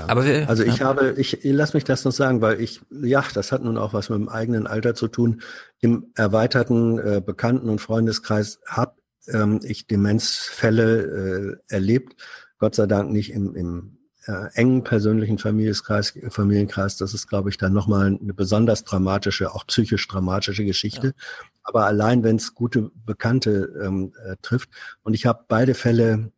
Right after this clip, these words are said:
Speaker 2: äh, beide Fälle, na gut, also beide, äh, Varianten, äh, erlebt, sowohl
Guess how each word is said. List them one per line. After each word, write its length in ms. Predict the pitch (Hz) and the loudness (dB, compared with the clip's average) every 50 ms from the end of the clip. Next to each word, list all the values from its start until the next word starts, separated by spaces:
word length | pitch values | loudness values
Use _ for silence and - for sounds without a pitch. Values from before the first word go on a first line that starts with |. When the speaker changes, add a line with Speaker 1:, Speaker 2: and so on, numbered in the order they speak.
| _ - | _ -6
Speaker 2:
äh, 380 | - 107 104 101 101 95 101 - - 110 - - 101 _ - | -4 -2 0 0 0 0 -2 -4 -6 -10 -14 -20 -20 _ -6
beide 220 | 90 85 82 90 | -6 -4 -4 -4
Fälle, 420 | - - - - 98 92 82 82 - _ _ _ _ _ - | -6 -6 -4 -4 -4 -4 -4 -8 -12 _ _ _ _ _ -10
na 160 | - 87 - - _ | -8 -8 -8 -10 _
gut, 160 | - - - | -12 -8 -4
also 200 | - 101 92 104 | -2 0 0 0
beide, 420 | 92 104 101 107 117 120 113 107 110 - - - - - _ _ _ - | 2 2 4 4 4 4 2 0 -2 -8 -16 -18 -20 -20 _ _ _ -6
äh, 120 | 92 98 90 | -4 -4 -4
Varianten, 1040 | 92 95 110 - - 104 104 101 101 101 95 95 101 120 - - 110 107 107 - - | -4 -6 -12 -10 -4 -2 0 0 2 2 2 2 2 0 0 0 2 2 0 0 -2
äh, 240 | - 98 101 104 - - - | -6 -6 -6 -6 -6 -8 -6
erlebt, 380 | - 110 101 110 120 127 - - | -4 0 2 2 2 2 0 -2
sowohl 640 | - 107 98 98 107 107 110 110 110 113 - - | -2 -2 0 2 2 2 4 4 2 2 0 -4